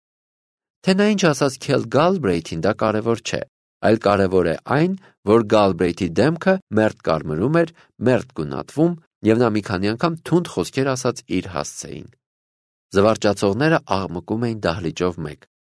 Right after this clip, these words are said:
բայց հենց որ Քել Գալբրեյթը մոտեցավ այն սեղանին, որի մոտ նստած էր իր կինը, բոլորը լռեցին։ Այն բանից հետո, երբ դիմակների գաղտնիքը լուծված էր, նորից ոսկի թափվեց կշարքի վրա։ Այս անգամ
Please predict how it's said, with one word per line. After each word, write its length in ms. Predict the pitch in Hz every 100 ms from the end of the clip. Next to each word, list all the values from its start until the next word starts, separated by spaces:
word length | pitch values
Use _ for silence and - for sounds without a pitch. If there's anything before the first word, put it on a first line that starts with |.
| -
բայց 140 | 110
հենց 240 | 120 135 135
որ 160 | 113
Քել 320 | 98 - 117 98
Գալբրեյթը 600 | 98 107 107 95 87 87
մոտեցավ 500 | 82 82 85 80 76
այն 180 | 76 71
սեղանին, 600 | - 82 82 90 98 85 _ _ -
որի 160 | 92 101
մոտ 180 | 90
նստած 400 | 80 85 - 71
էր 80 | -
իր 140 | 76 -
կինը, 340 | - 147 160 160 _ _ _ -
բոլորը 340 | 90 95 101
լռեցին։ 540 | 87 82 85 - - - _ _ _ _ _ _ _ _ _
Այն 220 | - 98 95
բանից 260 | 101 110
հետո, 180 | 123 123
երբ 260 | 131 92 85
դիմակների 540 | 104 95 92 95 92
գաղտնիքը 540 | 87 85 82 87 82 80
լուծված 460 | 82 82 123 147
էր, 160 | 165 160 _ _
նորից 380 | 104 95 101 127
ոսկի 340 | 107 110 -
թափվեց 400 | 82 - - 82
կշարքի 480 | - 73 73 - -
վրա։ 200 | 69 67 - _ _ _ _ _ -
Այս 180 | 95
անգամ 340 | 104 95 151